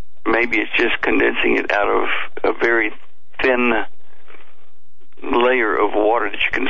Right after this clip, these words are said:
see through, because the center of that ring has got a ton of, like, cloud, but it's not falling down. It's like Virga rain almost. It's, it forms it, falls down below it, but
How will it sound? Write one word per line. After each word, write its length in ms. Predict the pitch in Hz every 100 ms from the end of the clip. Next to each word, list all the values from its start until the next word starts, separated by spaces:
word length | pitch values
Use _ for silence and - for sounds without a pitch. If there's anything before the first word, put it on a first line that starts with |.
| -
see 160 | 131 -
through, 220 | - - - - - - - - - - -
because 260 | - 123 104 -
the 80 | -
center 280 | 160 175 113
of 60 | 101
that 160 | 98 - 101
ring 380 | 135 98 95 95
has 180 | 98 -
got 220 | 123 120 - -
a 60 | - - -
ton 220 | 156 110
of, 80 | 95 -
like, 220 | 82 -
cloud, 500 | - 143 110 90 - - - - - - - - - -
but 140 | 117
it's 180 | 117 -
not 140 | 135 - -
falling 340 | 127 127 120
down. 260 | 117 147 98
It's 100 | -
like 220 | 92 78
Virga 340 | 113 143 143 95
rain 400 | 87 82 80 65
almost. 400 | 78 78 82 -
It's, 120 | - - -
it 140 | - - -
forms 320 | 147 214 -
it, 140 | 90 - - - - -
falls 260 | 139 135
down 240 | 110 120 104
below 400 | 107 113 160 104
it, 120 | - - - - - -
but 140 | 120